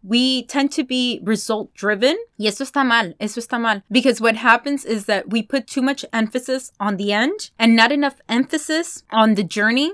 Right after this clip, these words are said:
and the progress that we make throughout the journey. And really, destination, that's just, like, one moment. That's one short moment. But the whole journey,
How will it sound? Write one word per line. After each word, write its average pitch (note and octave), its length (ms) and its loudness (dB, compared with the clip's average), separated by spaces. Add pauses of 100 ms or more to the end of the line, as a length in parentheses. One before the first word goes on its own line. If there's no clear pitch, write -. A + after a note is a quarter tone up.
(120)
and A3+ 180 4
the G3+ 60 2
progress A3+ 800 4
that G3 320 2
we G#3+ 180 2
make G#3 300 0
throughout G3 420 0
the F#3+ 80 -8
journey. E3+ 500 -8
And A3 220 4
really, C#4 500 0
destination, B3+ 880 0
that's C4 380 2
just, A#4 240 -2
like, - 140 -4
one G#3+ 200 4
moment. A3 600 -2 (120)
That's D#4 220 0
one A#3 260 0
short B3+ 300 -4
moment. A#3+ 380 -4
But B3 200 6
the C4 120 4 (100)
whole E4+ 300 4
journey, A#3 640 0